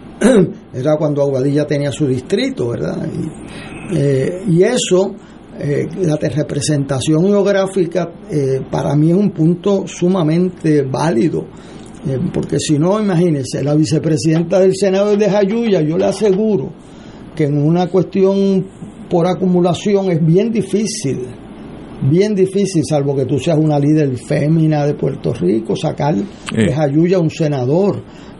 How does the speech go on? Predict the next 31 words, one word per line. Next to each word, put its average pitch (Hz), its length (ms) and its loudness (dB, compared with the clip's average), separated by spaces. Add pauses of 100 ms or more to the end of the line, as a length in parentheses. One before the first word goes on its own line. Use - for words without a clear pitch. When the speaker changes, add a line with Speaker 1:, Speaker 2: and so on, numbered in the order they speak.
Speaker 1:
eh, 139 720 0
un 156 160 2
representante 160 720 0
por 147 160 0
acumulación. 135 920 0 (680)
Pero 233 320 4
cuando 165 320 2
hay 151 80 4
un 180 160 4
distrito 214 580 0
que 170 100 0
incluye 151 440 2
esos 185 260 0
pueblos, 220 360 0
pues 170 120 0
aumenta 156 580 0
mucho 175 340 2
la 165 120 0
proporción 185 800 0
y, 175 480 -2
y 160 40 0
la 165 120 0
cantidad 151 480 2
de 165 120 4
líderes 160 460 2
que 156 120 -4
pueden 151 420 2
venir 151 300 2
a 160 80 2
la 160 140 0
legislatura 190 840 2